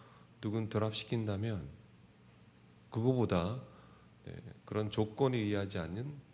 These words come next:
하나님의 주권적 은혜를 하는 것이라면, 그, 그 주권적 의지로 하는 거라면 그 은혜가 되는 거예요.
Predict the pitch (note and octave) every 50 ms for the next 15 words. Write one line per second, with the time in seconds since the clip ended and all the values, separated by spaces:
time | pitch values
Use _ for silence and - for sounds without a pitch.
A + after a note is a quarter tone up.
0 | - - - - A2 G#2+ G#2+ G#2+ G#2 - G#2 - - A#2 A2 A2 G#2+ G#2+ G2+ -
1 | G2+ F#2 F2+ G#2+ A2+ - A#2 G#2 G2 G2 F#2+ F#2+ F#2+ F#2 F#2 E2+ E2 - - F2+
2 | F2 E2 E2+ D#2+ D#2+ G2 - - - - - - - - G#2+ G2+ G2+ - - -
3 | - - - - - - - - A#2 - - C3 B2+ B2+ A2+ A#2+ C3 B2+ C#3 C#3+
4 | B2+ A#2 G#2+ G#2 G2 F#2+ F#2 F2+ F2+ F#2 G2 - - G2+ G2 G2 A#2 A#2 B2 G2+
5 | - E2 D#2 D2+ D#2 D#2+ D#2+ - - - A2+